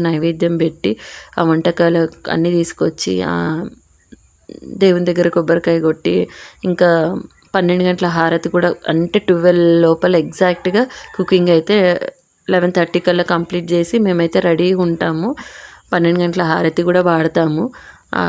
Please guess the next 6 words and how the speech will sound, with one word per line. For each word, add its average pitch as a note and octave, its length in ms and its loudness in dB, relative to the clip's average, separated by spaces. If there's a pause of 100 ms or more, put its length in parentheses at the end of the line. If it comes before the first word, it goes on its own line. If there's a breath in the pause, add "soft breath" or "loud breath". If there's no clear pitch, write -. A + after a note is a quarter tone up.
(640)
actually F#3 480 0
అది F3 260 0 (640)
వాయిస్ F#3 340 0
కూడా G3 180 0
తీశాను, F3 560 -2 (200)
but F#3+ 160 -2